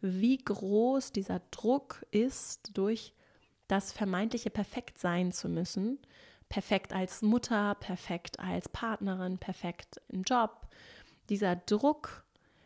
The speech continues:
der in sich schon so eine Last darstellt, der vor allem eben auch Frauen betrifft.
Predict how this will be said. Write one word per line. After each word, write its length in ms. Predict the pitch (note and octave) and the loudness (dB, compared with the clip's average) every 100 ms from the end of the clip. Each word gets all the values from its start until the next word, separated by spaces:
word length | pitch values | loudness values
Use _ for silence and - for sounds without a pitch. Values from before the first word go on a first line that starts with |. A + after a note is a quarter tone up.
| - | -16
der 340 | - G#3+ G#3 - - | 2 4 4 2 6
in 280 | D4+ D4+ | 6 6
sich 300 | F#3+ F#3+ - | 4 2 0
schon 260 | - G3+ G3+ | 0 0 2
so 200 | G3+ A#3 | 2 0
eine 220 | G#3+ G#3 | 0 0
Last 500 | F#3+ G3 A3+ - - | 2 0 0 -4 -4
darstellt, 880 | - F3 F3+ - - F3 F3+ A#3+ - - _ - - _ _ _ | 0 0 2 0 2 2 4 0 -2 -12 _ -20 -20 _ _ _
der 300 | F#3+ G3 G3 | 2 4 4
vor 180 | G3 - | 2 2
allem 180 | G#3+ A3 | 2 2
eben 180 | G#3+ G#3 | 2 0
auch 440 | - G#3 A#3 - - | 2 2 2 -4 -14
Frauen 520 | - F#3+ F#3+ G3 F#3 | 2 6 8 8 4
betrifft. 560 | - - E3+ - - | 0 -2 -4 -4 -16